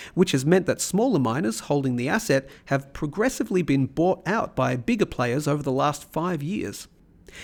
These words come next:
It may come as a major relief to Australians that we still have a lot of gold in the ground because neither the R B A nor the Australian government, nor many Australian citizens for that matter,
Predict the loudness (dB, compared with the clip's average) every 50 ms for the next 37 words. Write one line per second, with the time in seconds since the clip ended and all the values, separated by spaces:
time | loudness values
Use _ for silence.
0 | -8 -2 0 2 4 4 4 4 2 2 2 2 4 4 4 4 4 4 4 4
1 | 4 2 2 0 0 0 0 0 2 2 0 0 -2 -4 -4 -2 -2 -2 -4 -4
2 | -4 -2 0 2 2 2 2 0 -2 -4 -8 -12 -18 -10 -6 -2 0 0 0 0
3 | 0 0 0 -2 0 0 0 2 2 2 2 2 0 0 0 0 0 0 0 2
4 | 2 2 2 2 2 0 0 0 0 -2 -2 -4 -4 -4 -8 -10 -8 -6 -6 -2
5 | 2 4 4 4 4 2 -2 -8 -12 -18 -18 -18 -12 -4 2 4 4 4 4 4
6 | 0 0 2 2 2 4 4 4 4 4 4 4 4 4 4 4 4 4 6 6
7 | 4 2 0 -2 -6 -6 -6 -6 -4 -2 -2 0 0 2 0 2 4 2 4 4
8 | 4 2 2 0 -2 -14 -20 -20 -20 -16 -8 -2 0 2 4 4 4 4 4 4
9 | 4 4 4 4 2 0 2 2 4 4 4 4 2 0 -2 -2 0 0 0 2
10 | 0 0 0 0 -2 -2 0 2 2 2 2 2 0 2 4 4 2 2